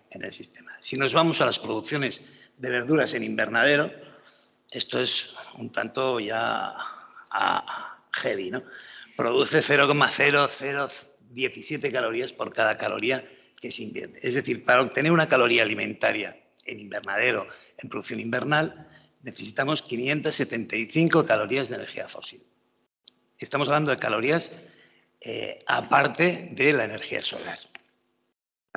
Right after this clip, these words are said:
que entra en el sistema. No quiero aburriros mucho, ¿no? Pero un kilo de frutas o vegetales congelados requerirá mil ochocientos treinta y tres kilocalorías.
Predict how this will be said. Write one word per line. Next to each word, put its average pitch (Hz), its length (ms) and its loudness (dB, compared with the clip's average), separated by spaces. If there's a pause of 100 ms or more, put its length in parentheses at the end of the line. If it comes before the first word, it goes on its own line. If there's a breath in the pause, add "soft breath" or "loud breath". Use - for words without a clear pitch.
(160)
que 107 160 -4
entra 110 220 -6
en 98 60 -6
el 98 60 -4
sistema. - 520 -8 (2500 loud breath)
No 135 220 -6
quiero 143 180 4
aburriros 131 360 2
mucho, - 280 -8
¿no? 156 160 -2
Pero 120 180 -2
un 131 120 -2
kilo 156 260 6
de 127 80 6
frutas 131 400 -2
o 113 60 0
vegetales 127 440 2
congelados 135 540 4
requerirá 117 480 0
mil 139 260 0
ochocientos 110 480 -6
treinta - 220 -14
y 95 40 -10
tres - 200 -10
kilocalorías. 151 840 2